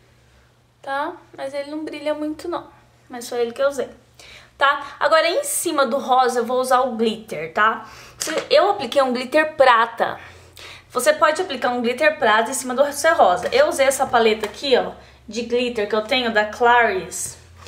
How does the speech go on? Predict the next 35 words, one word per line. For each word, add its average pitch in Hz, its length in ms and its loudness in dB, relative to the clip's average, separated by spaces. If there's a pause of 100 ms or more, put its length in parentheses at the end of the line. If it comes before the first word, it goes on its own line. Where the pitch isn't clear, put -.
(220)
Então 269 140 -2
ele 285 120 2
é 294 40 6
meio 294 260 -2
cremoso, 285 500 2
então 269 360 0 (240)
eu 285 120 2
não 285 120 0
preciso 302 360 -6
usar 285 260 4
um 311 140 -2
primer, 277 420 2
nada 254 220 2
pra 269 120 -2
segurar 254 340 -2
meu 285 180 2
glitter. 208 520 -8 (640)
Se - 120 -14
vocês 254 220 -6
quiserem, 226 340 2
tá, 233 120 -4
pode 247 340 -2
tá 254 140 4
usando 262 540 0
um 269 120 -2
primer 254 560 0
e 277 40 -4
um 277 140 -4
glitter 254 480 -4 (260)
prata. 233 440 2
Então 277 300 2
eu 302 40 -2
peguei 226 460 2
esse 233 180 0
aqui 220 480 -10